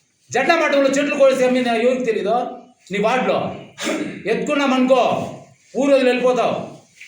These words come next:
కాబట్టి ఏం మాట్లాడినా ప్రజా ప్రయోగంగా మాట్లాడండి,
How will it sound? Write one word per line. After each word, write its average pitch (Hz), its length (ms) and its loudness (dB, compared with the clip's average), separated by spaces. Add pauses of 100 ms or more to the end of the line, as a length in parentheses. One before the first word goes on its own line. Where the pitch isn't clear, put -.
(140)
కాబట్టి 180 480 0
ఏం 277 120 2
మాట్లాడినా 247 680 -2 (220)
ప్రజా 190 300 0
ప్రయోగంగా 202 500 -2
మాట్లాడండి, 170 720 -4